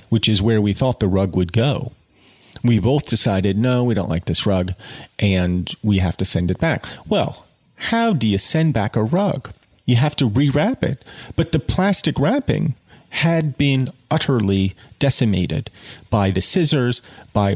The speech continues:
my claws, probably by my teeth at one point, 'cause it was so well enshrouded in this plastic wrap. So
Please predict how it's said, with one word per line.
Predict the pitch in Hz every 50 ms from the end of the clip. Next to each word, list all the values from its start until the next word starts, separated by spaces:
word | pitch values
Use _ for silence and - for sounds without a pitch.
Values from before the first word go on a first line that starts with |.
| - - -
my | - 107 95 92 95
claws, | - - - 175 165 151 147 147 139 135 139 139 135 - - - - - - _ - 123 120 110 - -
probably | - 139 131 131 139 135 - 120 107
by | - 101 95 95
my | 95 92 87 90 -
teeth | - - - - 165 175 175 - - - - -
at | - 143 120 -
one | 123 127 127 123
point, | - - 143 131 123 123 - -
'cause | 127 104 -
it | - 117
was | 113 110 -
so | - - 139
well | 139 117 110 127 143 135 101 98 101 - - - -
enshrouded | 120 104 101 104 - - - 143 160 165 147 - - - - - - _ _ _ _
in | - 120 101 98
this | 98 98 95 - - - - - - - - _ _ _ _ - -
plastic | - 123 101 90 - - - 98 - -
wrap. | 180 165 143 -
So | - - 202 180 139